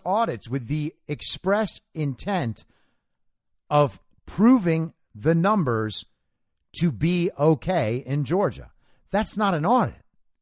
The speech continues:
If you fudge the numbers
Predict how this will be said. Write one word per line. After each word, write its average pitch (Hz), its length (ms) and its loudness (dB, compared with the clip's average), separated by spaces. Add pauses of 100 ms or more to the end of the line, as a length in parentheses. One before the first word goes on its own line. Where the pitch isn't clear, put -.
(920)
If 185 200 -2
you 175 100 2
fudge 226 400 0
the 185 100 -4
numbers 160 760 -2